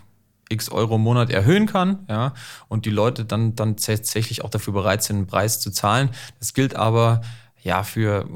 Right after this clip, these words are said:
kleinere Inhaber geführte Studios, Crossfit-Boxen, Functional-Studios oder E M S-Studios in der Regel nicht, ja.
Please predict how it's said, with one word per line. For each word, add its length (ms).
kleinere 360
Inhaber 440
geführte 420
Studios, 680
Crossfit-Boxen, 840
Functional-Studios 1200
oder 300
E 100
M 140
S-Studios 640
in 140
der 120
Regel 260
nicht, 460
ja. 300